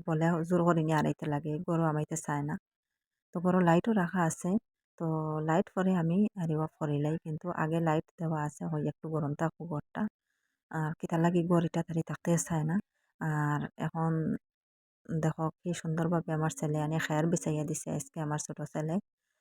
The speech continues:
তো গরুটা ঠান্ডা লাগতো না করে, তো আমি দুই তিন দিন বস্তা বিছাই বিছাইয়া তারে হুতাইছি। এখন আমার ছেলে আনি পুরা খেয়ার বিছাইয়া রাখি দিছে। তো তার আরে প্রতি বড় ঠান্ডা লাগতো না, আর এখন আর বস্তা হরাই দিছি। তো দেখো, গরো তারে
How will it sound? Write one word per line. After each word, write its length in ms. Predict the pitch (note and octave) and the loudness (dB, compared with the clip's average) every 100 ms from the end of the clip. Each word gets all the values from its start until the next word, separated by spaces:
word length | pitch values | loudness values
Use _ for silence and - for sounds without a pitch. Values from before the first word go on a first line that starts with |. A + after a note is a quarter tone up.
| _ _ - | _ _ -8
তো 40 | D#3 D3 | -6 -4
গরুটা 340 | D#3 D3+ E3+ E3 | -2 -2 0 -2
ঠান্ডা 240 | D#3+ D#3 | 0 2
লাগতো 280 | E3+ D#3 - | 2 0 -2
না 120 | D3+ D3 | -2 -2
করে, 220 | - E3 F#3 _ _ _ _ | -2 -4 -4 _ _ _ _
তো 40 | - | 0
আমি 220 | D#3 D#3+ | 2 2
দুই 160 | E3+ E3 | 4 2
তিন 160 | - F3 | 2 0
দিন 140 | E3+ E3 | 0 -2
বস্তা 260 | D#3+ - F3+ | -4 -6 -2
বিছাই 260 | E3+ E3+ | -2 0
বিছাইয়া 340 | D#3+ D#3+ D#3+ D3+ | -2 0 -2 -2
তারে 200 | - C#3+ | -2 -2
হুতাইছি। 440 | D#3 D3+ C#3+ D3+ F3+ | 0 0 -2 -4 -4
এখন 180 | E3 D#3 | -4 -4
আমার 180 | D3+ D3+ | -4 -4
ছেলে 200 | - D3+ D3 | -6 -6 -4
আনি 160 | D3+ | -4
পুরা 180 | E3 D#3 D#3 | -4 -4 -6
খেয়ার 240 | - D3+ | -4 -4
বিছাইয়া 300 | E3 - D#3+ | -4 -4 -4
রাখি 200 | D#3 - D3+ | -6 -6 -10
দিছে। 260 | - - A3 _ _ _ _ _ _ _ _ - | -10 -6 -8 _ _ _ _ _ _ _ _ -12
তো 60 | D#3+ D3 - - | -6 -4 -4 -2
তার 180 | D#3+ D3+ | 0 2
আরে 200 | D#3 D3+ D3+ - | 2 0 -2 -6
প্রতি 180 | D#3+ D#3 | -8 -2
বড় 140 | D#3+ D#3 | -2 -2
ঠান্ডা 220 | D3+ D#3 | 0 2
লাগতো 260 | D3 - D3+ | 2 0 -4
না, 100 | C#3+ C#3+ | -2 -2
আর 80 | C#3+ | -4
এখন 180 | D3 D3 | -4 -4
আর 80 | D3 | -2
বস্তা 240 | D3+ - | -4 -4
হরাই 240 | D#3+ D3 C#3+ | -4 -4 -4
দিছি। 240 | E3 - F#3+ G#3 | -6 -6 -6 -6
তো 80 | D#3 | -4
দেখো, 220 | D#3 D#3+ D#3+ | -2 -2 -2
গরো 200 | D#3+ E3 D#3+ | -2 -2 -2
তারে 160 | E3 | -2